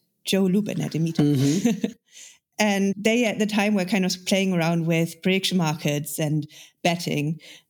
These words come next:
Speaker 1: on chain, um, kind of on Bitcoin technology, which you can imagine was difficult to build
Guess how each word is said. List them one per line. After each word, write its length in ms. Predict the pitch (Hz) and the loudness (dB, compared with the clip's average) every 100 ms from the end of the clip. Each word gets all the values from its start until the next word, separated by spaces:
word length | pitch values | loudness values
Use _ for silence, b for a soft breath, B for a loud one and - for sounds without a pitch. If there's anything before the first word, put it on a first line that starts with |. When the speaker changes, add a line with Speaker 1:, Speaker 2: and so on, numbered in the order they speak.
| - | -4
Speaker 1:
on 260 | 175 170 | 0 0
chain, 480 | 165 156 135 160 - - _ - | 0 -2 -2 -2 -4 -10 _ -2
um, 220 | 170 160 | 0 0
kind 240 | 160 160 | 0 0
of 320 | 156 160 - - _ - | 0 -2 -6 -12 _ -4
on 360 | 160 156 147 - - _ _ | -2 -2 -4 -6 -18 _ _
Bitcoin 420 | 190 180 - 151 | -2 -2 -4 -2
technology, 560 | 156 151 151 135 139 151 | -2 -2 -2 -4 -2 -2
which 240 | 185 180 | -2 0
you 80 | 202 | 0
can 140 | 202 | 0
imagine 360 | 180 175 165 156 | 0 0 0 -2
was 240 | 151 160 - B B B B B _ _ | -2 -4 -8 B B B B B _ _
difficult 480 | 320 320 269 226 180 | 0 0 0 0 0
to 80 | 196 | 0
build 340 | 185 156 170 | 0 0 -2